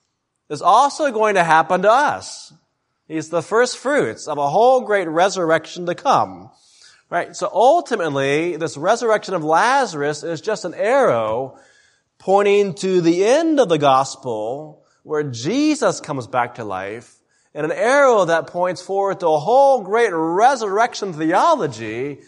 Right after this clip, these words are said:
that's still to come that Martha would not have understood. So, what exactly did Martha know? It's a very intriguing question.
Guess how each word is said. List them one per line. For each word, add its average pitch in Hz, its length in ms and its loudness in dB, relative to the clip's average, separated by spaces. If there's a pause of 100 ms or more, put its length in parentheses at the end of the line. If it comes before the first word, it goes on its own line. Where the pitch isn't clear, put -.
(280)
that's 147 200 -8
still 269 340 2
to 320 100 0
come 127 720 0 (460)
that 139 160 -6
Martha 156 840 2
would 139 300 -2
not 143 360 0
have 131 280 -4
understood. 104 720 -10 (2250)
So, 113 680 4 (460)
what 196 560 2
exactly 135 1300 -2 (100)
did 117 560 -4
Martha 101 920 -12 (100)
know? 80 540 -18 (1500)
It's - 100 -20
a 147 60 -6
very 269 340 0
intriguing 254 380 -6
question. 107 560 -6